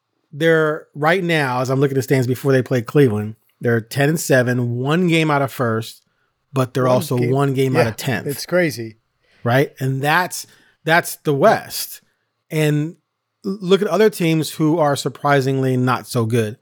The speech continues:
Speaker 1: Golden State, people penciled them in for a repeat. They're eight and ten. Minnesota went out and got Gobert. They're nine and eight. The Grizzlies, as Ja Morant's going bonkers, they're ten and eight. Dallas went to the West Finals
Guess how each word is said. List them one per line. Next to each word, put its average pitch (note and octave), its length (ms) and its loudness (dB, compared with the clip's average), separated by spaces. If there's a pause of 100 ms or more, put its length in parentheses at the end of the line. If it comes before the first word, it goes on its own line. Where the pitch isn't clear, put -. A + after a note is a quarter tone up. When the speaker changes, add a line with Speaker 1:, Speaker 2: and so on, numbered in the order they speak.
(120)
Speaker 1:
Golden A2+ 260 -2
State, F#3 560 -2
people D#3+ 220 -2
penciled C#3+ 380 0
them D#3+ 140 2
in D#3+ 120 0
for E3 140 -2
a E3+ 40 0
repeat. D3 400 0
They're A#2+ 140 -2
eight C3+ 160 2
and C3 100 -4
ten. D3 280 2 (280)
Minnesota D#3+ 560 2
went C#3+ 160 -4
out D3+ 80 -2
and D3 80 -2
got D#3 220 0
Gobert. D#3 400 0
They're B2 120 -2
nine B2+ 300 0
and B2 140 -4
eight. B2+ 260 0 (340)
The C3+ 100 -2
Grizzlies, D#3+ 460 2
as A2+ 140 -8 (160)
Ja C#3 280 2
Morant's D#3+ 380 0
going B2 260 0 (100)
bonkers, D#3 400 0
they're B2+ 160 0
ten G3 500 -2
and C3+ 140 0
eight. G#2 280 -10
Dallas F3+ 440 2
went E3+ 160 -2
to - 80 -8
the D3 100 0
West E3+ 300 2
Finals C#3+ 540 0